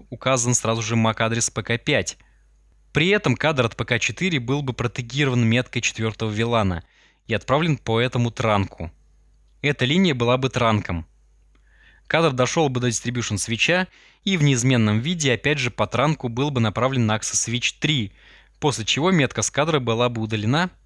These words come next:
и кадр был бы доставлен на П К пять. Однако, здесь модель с маршрутизацией на Access. Между Access свитчами не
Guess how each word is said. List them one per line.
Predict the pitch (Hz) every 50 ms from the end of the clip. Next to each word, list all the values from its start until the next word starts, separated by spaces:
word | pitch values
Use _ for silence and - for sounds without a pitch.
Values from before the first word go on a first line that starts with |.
| _ _
и | - 147 156
кадр | - - 202 185 170 147
был | 131 131 147 147 143
бы | 127 123
доставлен | 113 110 - - - 135 135 131 113 104 101
на | 101 107
П | - 110 101
К | - 107 101
пять. | - - 101 90 85 - - - - _ _ _ _ _ _ _ _ _ _ _ _ _ _ _ _ _ _ _ _ _ _ _ _ _ _ _ _ _ -
Однако, | 120 131 147 165 160 127 - - 98 90 92 - _ _ - _ _ _
здесь | 117 110 127 180 190 -
модель | 139 127 123 143 170
с | 175 - -
маршрутизацией | 117 - - - 107 107 139 143 - - 127 123
на | 117 120 117 -
Access. | - 135 123 107 - - - - - - - - _ _ _ _
Между | 120 123 127 107 110 123
Access | 127 - - 98
свитчами | - - 110 107 - - 165 165 147 123
не | 123 131 147 151 143 117